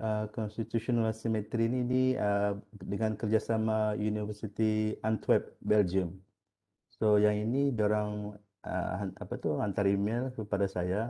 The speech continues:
Dan saya rasa ada rakan saya yang recommend nama saya pada diorang bah. Jadi diorang jemput saya datang pergi Belgium, dia bayar tiket apa semua, present. And then,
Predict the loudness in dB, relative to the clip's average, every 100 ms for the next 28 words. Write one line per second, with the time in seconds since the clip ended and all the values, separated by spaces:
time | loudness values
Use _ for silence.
0 | 0 0 0 _ _ _ _ 4 4 6
1 | 6 8 6 6 2 2 0 -8 _ _
2 | -8 0 2 4 4 2 2 0 2 2
3 | 2 0 0 -2 -2 0 2 4 2 -2
4 | -8 _ _ -6 -2 -2 -2 -2 -2 -2
5 | -4 -2 -2 0 -2 0 0 -2 -4 -12
6 | -6 -2 -2 -2 -6 -8 -8 -6 -8 -12
7 | -6 0 0 0 -4 -2 -4 -2 -6 -4
8 | -4 -2 -4 -2 -4 2 0 0 -8 _
9 | _ _ _ -10 2 2